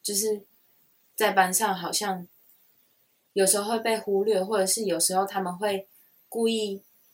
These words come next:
讲一些很无聊的话，想要来刺激我或怎么样。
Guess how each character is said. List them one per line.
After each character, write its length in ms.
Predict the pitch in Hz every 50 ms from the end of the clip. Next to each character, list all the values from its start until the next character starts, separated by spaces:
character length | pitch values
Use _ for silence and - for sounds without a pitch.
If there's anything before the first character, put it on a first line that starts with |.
| _ _ _ _ _ -
讲 280 | - 180 165 165 185
一 40 | 214
些 240 | - - 208 208 214
很 200 | 208 190 175 165
无 140 | 170 170 175
聊 180 | 175 165 165
的 80 | 202 170
话， 320 | - - - 175 151 151
想 160 | 165 - 165
要 120 | 165 180 196
来 340 | 185 160 160 156 160 160 - _ _ _ _ _ -
刺 240 | - - 247 202
激 240 | 175 - 190 190 185
我 120 | 160 - -
或 160 | - 185 -
怎 160 | - - -
么 100 | - -
样。 220 | - 247 254 -